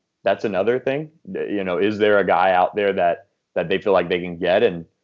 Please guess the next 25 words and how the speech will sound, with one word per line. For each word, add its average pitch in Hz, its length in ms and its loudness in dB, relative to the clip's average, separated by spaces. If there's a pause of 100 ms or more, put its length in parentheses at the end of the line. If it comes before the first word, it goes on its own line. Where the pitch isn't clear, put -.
(280)
uh, 90 180 2
it'd 92 140 -6
be 95 100 0
a 90 40 0
good 90 200 -2
situation? 98 580 -2
Because 113 240 0 (260)
if 113 120 2
L 127 160 6
S 165 120 -4
U 165 100 0
and 123 120 -2
Will 120 200 4
Wade 101 240 0
part 101 260 -2
ways, 98 320 -4
I 98 120 -6
don't 98 420 -6
see 98 580 -10
L 104 180 0
S - 240 -6
U 92 520 -4 (360)
getting 95 260 2
hammered 92 500 -4
by 85 480 2